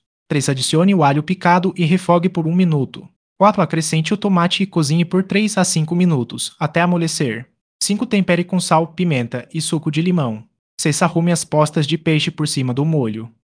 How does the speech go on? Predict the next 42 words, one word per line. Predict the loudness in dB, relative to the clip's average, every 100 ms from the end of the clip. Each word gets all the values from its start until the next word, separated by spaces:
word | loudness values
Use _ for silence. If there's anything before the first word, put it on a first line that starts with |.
| _ -4
Sete, | -2 0 0
tampe | -2 -2 -4
a |
panela | -2 -2 0 0 -2 -4
e | -6
cozinhe | -4 0 0 0
em |
fogo | -2 -2 -2 2
baixo | 2 2 -2
por | -4
quinze | -4 -4 -2 -2
a |
vinte | -2 -4 -2
minutos, | 0 0 0 -4 -8 -10 _
até | -4 0
o | 0
peixe | 0 -2 -2
ficar | -4 -4 -4
macio | -2 -2 -2 -6 -6
e | -6
desfiar. | -6 -4 -2 -2 -4 -10 _ _ _
Oito, | -6 -4
desligue | -2 -2 -2 0
o | -4
fogo, | -2 -2 -2 -6 -14 _
salpique | -2 0 0 -2 -2
o | -4
coentro | 0 0 -2 -4
picado | -4 -2 -2 -2 -6
e | -4
regue | 0 0 -2
com | -4 -2
o |
azeite | 0 0 -2 0
restante. | -2 -2 -4 -6 -8 -12 -14 _ _ -2
Nove, | 0 0
sirva | 0 0 0 -2
quente, | -2 -2 -4 -8 -6
acompanhado | -2 0 0 0 0 0
de | -2
arroz | 2 0 2
branco. | 0 -2 -6 -14